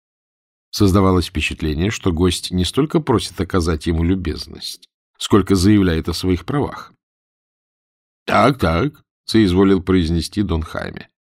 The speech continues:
Склонив голову набок и важно улыбаясь в сидеющие усы, он ждал, когда гость приступит к более подробному изложению послания короля. Гость, однако, не проявлял торопливости.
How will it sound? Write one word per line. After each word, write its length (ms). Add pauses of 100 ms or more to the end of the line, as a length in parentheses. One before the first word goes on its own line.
(760)
Склонив 580
голову 400
набок 360
и 40
важно 340
улыбаясь 520
в 100
сидеющие 680
усы, 340
он 180
ждал, 440 (240)
когда 260
гость 360
приступит 480
к 100
более 300
подробному 720
изложению 540
послания 500
короля. 420 (800)
Гость, 360
однако, 340
не 100
проявлял 440
торопливости. 680